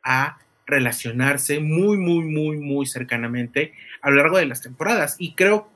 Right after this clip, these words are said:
y me gusta mucho que hayas marcado que esto pasa en la temporada dos. Creo que la primera temporada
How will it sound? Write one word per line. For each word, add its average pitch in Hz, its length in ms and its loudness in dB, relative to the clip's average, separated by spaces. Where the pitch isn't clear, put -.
y 151 160 -16
me 147 100 -2
gusta 156 360 -2
mucho 151 260 -6
que 143 120 -2
hayas 143 220 -6
marcado 143 380 0
que 143 60 -8
esto 131 180 -6
pasa 131 200 0
en 135 60 0
la 123 80 -2
temporada 120 380 -4
dos. 135 260 -4
Creo 190 220 4
que 208 300 4
la 165 160 4
primera 220 320 0
temporada 160 580 -2